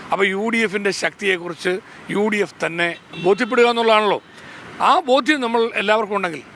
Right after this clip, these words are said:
പ്രതിപക്ഷ നേതാവും യു ഡി എഫും, ടീം യു ഡി എഫ് എന്ന നിലയിൽ നടത്തിയ ആ പ്രവർത്തനം ഇന്ന് കേരളത്തിൽ വിജയം കാണുകയാണ്.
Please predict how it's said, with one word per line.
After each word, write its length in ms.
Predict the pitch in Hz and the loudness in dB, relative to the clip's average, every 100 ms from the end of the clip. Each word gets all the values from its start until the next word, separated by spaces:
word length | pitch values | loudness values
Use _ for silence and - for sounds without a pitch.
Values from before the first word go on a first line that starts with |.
| - - - - | -20 -18 -18 -6
പ്രതിപക്ഷ 320 | 196 220 247 269 | -2 2 2 2
നേതാവും 580 | 247 226 220 233 269 320 - 190 | 0 2 4 4 2 -4 -10 -4
യു 140 | 220 | 0
ഡി 100 | 233 233 | 0 0
എഫും, 180 | 185 165 269 | -2 -4 0
ടീം 240 | 320 294 247 | 0 0 -2
യു 100 | 247 | 0
ഡി 60 | 202 | 0
എഫ് 120 | - - - - - - | -2 -14 -20 -18 -8 -2
എന്ന 160 | 202 240 | 0 0
നിലയിൽ 260 | 226 220 220 | 2 2 2
നടത്തിയ 320 | 208 202 214 208 202 - - - - 180 | 0 0 0 0 0 -8 -20 -20 -2 0
ആ 40 | 185 | 2
പ്രവർത്തനം 420 | 190 208 190 143 - - - - - 180 | 0 0 -2 -6 -12 -20 -20 -18 -4 -2
ഇന്ന് 140 | 214 180 | -2 0
കേരളത്തിൽ 340 | 208 208 202 | 0 0 -2
വിജയം 320 | 190 180 202 185 | -2 0 0 0
കാണുകയാണ്. 420 | 165 156 131 | -4 -4 -6